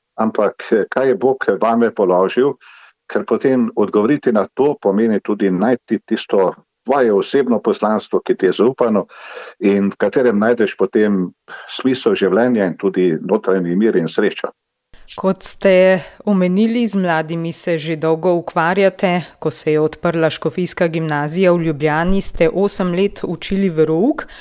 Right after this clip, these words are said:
Speaker 2: Te prve generacije se zdaj približujejo petdesetemu letu starosti. Kako se takratna mladina na splošno in v verskem pogledu razlikuje od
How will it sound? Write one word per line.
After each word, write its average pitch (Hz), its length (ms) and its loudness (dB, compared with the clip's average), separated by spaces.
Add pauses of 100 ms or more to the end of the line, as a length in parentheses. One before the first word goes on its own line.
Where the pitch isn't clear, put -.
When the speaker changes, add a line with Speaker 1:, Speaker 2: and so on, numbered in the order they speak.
(420)
Speaker 2:
Te 254 160 0
prve 233 280 4
generacije 190 760 0
se 185 140 -4
zdaj 165 300 -2
približujejo 175 880 0
petdesetemu 160 680 -4
letu 165 320 -4
starosti. 170 680 -2 (600)
Kako 202 320 2
se 262 340 2
takratna 226 480 2
mladina 160 480 -2
na 156 140 -2
splošno 156 720 -2
in 170 260 -4
v 156 80 -4
verskem 185 460 0
pogledu 214 440 0
razlikuje 202 600 2
od 180 280 0